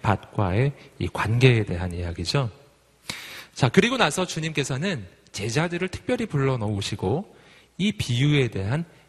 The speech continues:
해석을 해주셨어요. 우리가 함께 그 부분을 보실 겁니다. 보시면서 이 네 가지 종류의 밭의 이 특징을 한번 보시면서,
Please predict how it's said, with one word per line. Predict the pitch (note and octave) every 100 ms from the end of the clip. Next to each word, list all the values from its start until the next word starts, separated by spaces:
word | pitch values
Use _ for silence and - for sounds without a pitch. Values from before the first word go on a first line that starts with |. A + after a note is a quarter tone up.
| -
해석을 | C#3+ D3 G#3 G#3 F#3 D#3+
해주셨어요. | A2+ - - F#2 - E2 D#2 - _ _ _ _ _ -
우리가 | A#2+ C#3
함께 | B2+
그 | B2 C#3
부분을 | F3 E3 C#3
보실 | A2+ F#2+ G#2
겁니다. | G2 F2 E2+ F2+ G#2
보시면서 | - - B2 A2+ G#2+ E3+ B2+ - - - -
이 | -
네 | A2+ B2+
가지 | C#3+ D3
종류의 | C#3 C#3 B2+ C3 B2+
밭의 | G#2 G2+ - A2 F#2+ C3 E3
이 | G#2+ G#2
특징을 | - - C3 A#2+
한번 | A2+ A2+
보시면서, | G2 F#2 G#2+ F2+ F2 G2+ F#2+